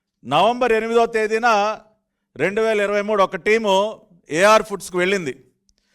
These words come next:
అంటే గతంలో కూడా మార్చి పన్నెండు వీళ్ళు విడుదల చేసినటువంటి ఒక టెండర్కి ముందు ఇంకొక టెండర్ రిలీజ్ చేయటం జరిగింది. ఆ సందర్భంలో టెక్నికల్ కమిటీ వెళ్ళి పరిశీలించినటువంటి నివేదిక. దీనిలో మీరు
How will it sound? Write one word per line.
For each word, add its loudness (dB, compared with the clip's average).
అంటే -2
గతంలో 0
కూడా 2
మార్చి 2
పన్నెండు -4
వీళ్ళు -2
విడుదల -2
చేసినటువంటి -4
ఒక -4
టెండర్కి -2
ముందు 4
ఇంకొక 0
టెండర్ 2
రిలీజ్ 0
చేయటం -4
జరిగింది. 0
ఆ 4
సందర్భంలో -4
టెక్నికల్ -8
కమిటీ -8
వెళ్ళి 0
పరిశీలించినటువంటి -2
నివేదిక. -2
దీనిలో 6
మీరు 2